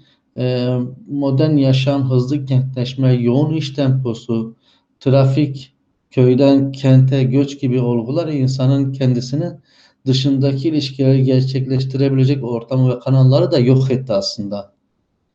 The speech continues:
Bu durum insan, insanın yalnızlaşmasına yol açtı.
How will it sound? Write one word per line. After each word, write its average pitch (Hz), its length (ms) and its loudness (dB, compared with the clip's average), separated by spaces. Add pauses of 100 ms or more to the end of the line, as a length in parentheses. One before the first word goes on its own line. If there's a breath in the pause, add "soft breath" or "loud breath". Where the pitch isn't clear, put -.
(300)
Bu 160 180 -10
durum 180 300 0
insan, 151 480 -4
insanın 147 360 -4
yalnızlaşmasına 139 1200 -2
yol 107 200 -2
açtı. 95 480 -8